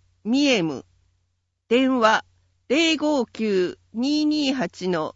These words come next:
二二八三。ファックス、零五九二二九の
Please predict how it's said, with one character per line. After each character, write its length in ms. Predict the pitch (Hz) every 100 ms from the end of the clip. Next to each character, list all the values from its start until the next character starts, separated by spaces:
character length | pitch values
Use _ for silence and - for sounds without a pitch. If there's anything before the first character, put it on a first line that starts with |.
| _
二 340 | - 240 294 294
二 300 | 294 285 233
八 260 | 156 170 -
三。 420 | - 190 147 113 _ _ _ _ _ _ _ -
フ 60 | 294
ァ 20 |
ッ 20 |
ク 120 | - 302
ス、 320 | - 160 - _ _ _ _ -
零 280 | 285 302
五 320 | 285 294 262 220
九 500 | - 208 180 143 - _ _
二 380 | 208 277 302 302
二 300 | 302 285 220
九 340 | - 233 220
の 260 | 185 165 151